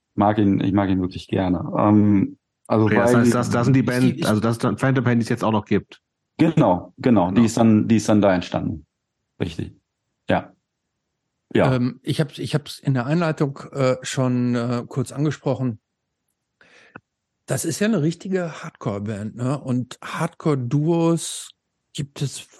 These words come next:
Speaker 3: wahnsinnig wenig. Ich, ich hab die ganze Zeit nachgedacht.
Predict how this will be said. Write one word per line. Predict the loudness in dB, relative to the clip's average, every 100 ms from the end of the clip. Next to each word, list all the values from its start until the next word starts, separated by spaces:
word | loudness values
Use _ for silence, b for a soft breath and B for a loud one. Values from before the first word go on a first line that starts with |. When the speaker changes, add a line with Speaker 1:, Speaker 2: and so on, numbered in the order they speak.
| -14
Speaker 3:
wahnsinnig | -10 -4 -2 0 0 0
wenig. | 0 0 -2 -8
Ich, | -10
ich | -6 -6 -8 -20 _
hab | -12 -4
die | -2
ganze | -2 -4 -6
Zeit | -6 -6 -6
nachgedacht. | -6 -4 -2 -2